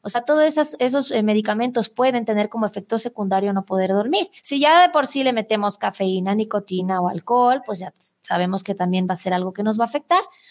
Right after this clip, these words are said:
O la edad avanzada. Con el envejecimiento se producen cambios en patrones de sueño,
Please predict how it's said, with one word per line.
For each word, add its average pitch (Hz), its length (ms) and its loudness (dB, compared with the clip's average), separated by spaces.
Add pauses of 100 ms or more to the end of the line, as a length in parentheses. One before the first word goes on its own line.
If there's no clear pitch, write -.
(120)
O 302 160 4
la 285 220 4
edad 214 340 0
avanzada. 220 760 -2 (280)
Con 202 180 0
el 202 120 2
envejecimiento 226 840 0
se 277 160 -2
producen 214 480 -2
cambios 196 440 -2
en 185 100 -6
patrones 190 420 -2
de 180 80 -2
sueño, 220 480 0